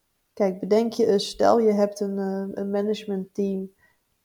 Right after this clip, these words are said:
en die mensen, nou ja, je hebt, eh, mannen, vrouwen, je hebt mensen uit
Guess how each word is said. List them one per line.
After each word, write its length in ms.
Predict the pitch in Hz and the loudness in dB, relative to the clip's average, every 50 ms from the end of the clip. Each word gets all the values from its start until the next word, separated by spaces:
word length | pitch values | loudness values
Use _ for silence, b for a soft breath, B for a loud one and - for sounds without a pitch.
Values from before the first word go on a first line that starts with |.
| _ _ _ _ _ | _ _ _ _ _
en 180 | - 190 185 | -8 -6 -4
die 100 | 190 196 | -2 -2
mensen, 560 | 196 196 196 190 196 196 - - 185 185 180 - | 0 0 0 0 -2 -2 -4 -6 -6 -6 -8 -10
nou 180 | - 202 208 202 | -8 -6 -2 -2
ja, 80 | 175 151 | -2 -2
je 220 | 147 - - - | -2 -2 -4 -4
hebt, 280 | 170 170 170 170 - - | -4 -4 -6 -6 -6 -4
eh, 420 | 165 170 165 170 170 165 - 180 | -4 -2 -2 -2 -4 -4 -4 -4
mannen, 340 | 185 185 196 202 202 202 196 | -2 -2 -2 -2 0 -2 -4
vrouwen, 520 | 196 - 202 196 196 196 190 190 190 190 190 | -4 -4 -2 -2 0 0 0 0 0 0 -2
je 60 | 180 | -2
hebt 160 | 160 160 160 | -4 -4 -6
mensen 400 | 165 160 160 165 - - 175 - | -6 -6 -6 -6 -8 -6 -4 -2
uit 260 | 143 165 170 165 - | -2 -2 -4 -6 -10